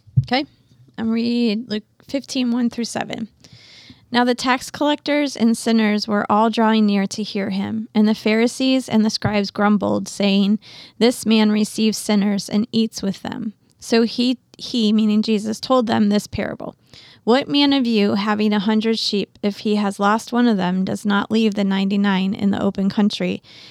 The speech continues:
and go after the one that is lost until he finds it?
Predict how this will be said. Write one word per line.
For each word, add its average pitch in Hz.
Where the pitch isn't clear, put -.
and 202
go 220
after 269
the 233
one 196
that 196
is 202
lost 190
until 208
he 202
finds 196
it? -